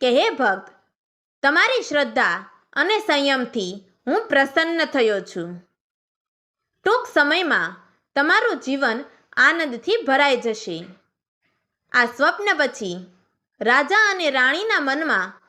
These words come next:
અદ્ભુત શાંતિ છવાઈ ગઈ. રાજમહેલમાં આનંદ છવાઈ ગયો.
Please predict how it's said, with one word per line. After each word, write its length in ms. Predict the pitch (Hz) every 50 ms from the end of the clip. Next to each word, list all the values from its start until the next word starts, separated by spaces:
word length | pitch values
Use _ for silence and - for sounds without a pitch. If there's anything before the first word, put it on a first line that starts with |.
| _ _ _
અદ્ભુત 460 | - 269 262 277 302 427 466 453 -
શાંતિ 420 | - - 302 262 269 269 269 - 466 494 466 - -
છવાઈ 320 | 294 262 247 254 247 233 202
ગઈ. 360 | 190 190 175 165 160 175 175 - _ _ _ _ _ _ _ _ _ _ _ _ _ _ _ _ _ _
રાજમહેલમાં 960 | 226 240 285 370 427 427 403 359 359 330 311 294 277 254 240 220 196 180 185 202 - _ _ _ _ -
આનંદ 480 | - 233 262 311 403 453 466 427 320 - -
છવાઈ 300 | 285 269 269 262 262 240
ગયો. 320 | 208 220 208 190 185 170